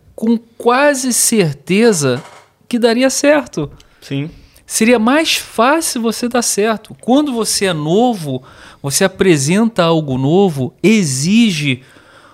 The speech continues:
Speaker 1: uma bela de uma estratégia, um bom de um direcionamento, um bom marketing, uma excelente visibilidade. Tudo tem que ser excelente.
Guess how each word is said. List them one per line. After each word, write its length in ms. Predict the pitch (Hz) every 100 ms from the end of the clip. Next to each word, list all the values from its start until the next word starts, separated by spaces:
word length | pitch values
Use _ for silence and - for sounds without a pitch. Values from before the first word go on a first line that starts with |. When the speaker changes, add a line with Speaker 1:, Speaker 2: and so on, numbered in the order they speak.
| -
Speaker 1:
uma 220 | 175 190
bela 480 | 147 131 175 220 202
de 60 | 170
uma 120 | 165
estratégia, 720 | - 139 123 - 127 139 139
um 220 | 175 190
bom 320 | 156 185 240
de 100 | 202
um 60 | 185
direcionamento, 920 | 151 147 143 - 135 123 135 156 175
um 80 | 180
bom 240 | 156 208 185
marketing, 520 | 139 143 151 143 175
uma 260 | 175 165
excelente 800 | 156 226 - - 202 165 226 240
visibilidade. 640 | 170 160 156 139 131 143 -
Tudo 160 | 302
tem 100 | 302
que 60 | 269
ser 100 | 285
excelente. 600 | 247 - 190 151 135 -